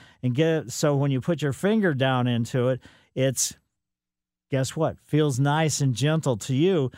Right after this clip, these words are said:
'cause the plant material is gonna enjoy the fact that you did that.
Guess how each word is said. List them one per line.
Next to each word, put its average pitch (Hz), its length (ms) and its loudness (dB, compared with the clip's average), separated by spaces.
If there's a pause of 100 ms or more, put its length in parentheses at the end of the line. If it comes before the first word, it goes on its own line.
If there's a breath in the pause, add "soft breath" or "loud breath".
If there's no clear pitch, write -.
(340 loud breath)
'cause 135 180 0
the 131 100 0
plant 160 260 0
material 147 500 0
is 127 140 0
gonna 131 220 -2
enjoy 123 400 0
the 113 100 -4
fact 123 320 -2
that 113 180 -4
you 123 100 -2
did 117 260 0
that. 95 220 -6